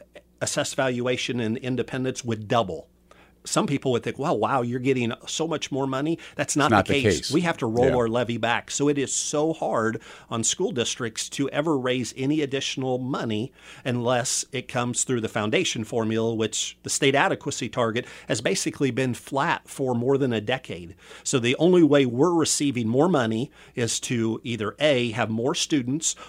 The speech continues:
Speaker 1: or B, have more students that have higher needs, such as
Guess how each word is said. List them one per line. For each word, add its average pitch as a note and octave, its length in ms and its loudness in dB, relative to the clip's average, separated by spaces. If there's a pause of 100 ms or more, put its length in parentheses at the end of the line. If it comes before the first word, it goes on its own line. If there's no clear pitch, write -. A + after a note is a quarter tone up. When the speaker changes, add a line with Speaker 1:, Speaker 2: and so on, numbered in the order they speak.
(100)
Speaker 1:
or C3 200 0
B, C#3+ 360 0
have B2 240 0
more C#3+ 280 2
students C#3+ 520 -2
that B2+ 100 -6
have C3+ 200 -6
higher C3 360 0
needs, A#2+ 400 -4
such - 340 -8
as A2 240 -4